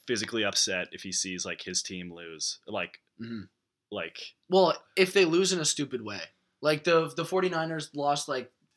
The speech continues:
Speaker 2: four games in a row by less than three points, and they
Speaker 1: Mm-hmm.
Speaker 2: easily could have won four out of five of those games
Speaker 1: It's true.
Speaker 2: if a bounce goes another way. If Brian Hoyer isn't a bad Q B. There, I said it. So,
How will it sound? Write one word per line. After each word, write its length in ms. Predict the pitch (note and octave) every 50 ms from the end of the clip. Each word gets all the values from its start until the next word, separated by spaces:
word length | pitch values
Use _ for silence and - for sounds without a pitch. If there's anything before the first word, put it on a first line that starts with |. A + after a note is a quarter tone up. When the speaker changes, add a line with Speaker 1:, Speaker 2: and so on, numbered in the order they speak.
| _ _
Speaker 2:
four 260 | - D#3+ D#3 D#3 D#3+ D#3
games 320 | D3+ D3+ D#3 D#3 D#3 D3
in 60 | D#3+
a 80 | D3+ C3
row 260 | B2+ B2 B2+ C#3 D3+
by 140 | D3 C#3 C3
less 260 | B2+ B2 B2 B2 -
than 160 | - C3+ B2
three 200 | A#2+ B2 C3 B2+
points, 440 | B2 - A2+ A2+ B2+ D3 D#3 - - _ -
and 100 | B2 B2
they 80 | A#2 G2
Speaker 1:
Mm-hmm. 60 | F#2 C3
Speaker 2:
easily 340 | C3+ - C3 C3 C#3 C3+
could 160 | B2 - C#3 C3
have 180 | B2 A2+ G#2
won 360 | A2 A2+ A2 A2+ A#2+ B2+ B2+ - - - _ _ _ _ _
four 520 | - - - C3 B2+ C3 C3 C3 C3 - - _ _ _ _ _ _ _ _ _ -
out 100 | B2 C3 B2+
of 60 | A#2
five 220 | - C3+ B2+ B2
of 60 | B2
those 180 | C3 B2+ B2 -
games 300 | - C#3 C3+ A2 F#2 F#2
Speaker 1:
It's 80 | - -
true. 180 | - B2 G#2+ F#2
Speaker 2:
if 140 | B2+ -
a 40 | C3+ A#2+
bounce 280 | C3 B2 A#2+ B2 -
goes 220 | - C3 B2 A2+ B2
another 200 | B2 A#2+ B2 B2
way. 260 | B2 B2 A2+ G2+ - _ _ _ _ _
If 280 | - A#2+ B2+ B2 - - _ _ _ _ _ -
Brian 240 | C3 B2 B2+ B2
Hoyer 240 | A#2 A#2+ B2 B2 A#2+
isn't 200 | A2+ A2+ A#2+ B2+
a 40 | B2
bad 240 | A#2 A#2+ A2+ A2 A2
Q 180 | - B2+ A#2+
B. 280 | A2 B2 A#2+ G2 F2 _ _ _ _ _ _ _ _ _
There, 100 | - A#2
I 80 | A2 A2
said 220 | G#2+ - C#3 A#2
it. 120 | G2 - - _ _ _ _ _ _
So, 580 | - - - D3 C#3 C#3 C3+ C3+ C3 B2 B2